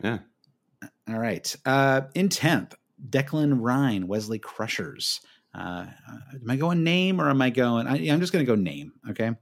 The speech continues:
Speaker 1: Do
Speaker 2: Uh,
Speaker 1: it.
Speaker 2: in ninth is <laughs> amazing that after two hundred episodes, I still haven't decided which,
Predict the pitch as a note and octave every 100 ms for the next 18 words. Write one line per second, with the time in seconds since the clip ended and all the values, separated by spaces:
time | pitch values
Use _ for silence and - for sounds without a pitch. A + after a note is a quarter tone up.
0 | - - - - C3+ - E3 D#3+ D#3 D3+
1 | D3 C#3+ - _ _ - A#2+ A#2 - -
2 | - C#3+ G3+ C#4 C#4 F3+ C#3+ B2 E3 C#3+
3 | B2+ C3 B2 A2 - B2 G#2+ A2 G#2+ G2+
4 | G2 F#2+ G2 G2 -